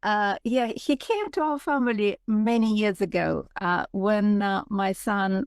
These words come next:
was, uh, really little, about four or five. We bought Molly at the,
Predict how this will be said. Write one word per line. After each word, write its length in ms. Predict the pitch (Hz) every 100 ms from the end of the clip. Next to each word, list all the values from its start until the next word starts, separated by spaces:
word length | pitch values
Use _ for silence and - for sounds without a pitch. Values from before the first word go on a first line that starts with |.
| -
was, 640 | 180 185 175 165 - - -
uh, 260 | 180 180 -
really 340 | 190 185 185
little, 340 | 196 254 - 165
about 420 | 185 170 170 160
four 360 | - - 214 185
or 60 |
five. 460 | 180 247 320 196 -
We 120 | 208 202
bought 460 | 202 233 - - -
Molly 500 | 208 214 202 196 190 -
at 240 | 196 190 -
the, 320 | - 185 180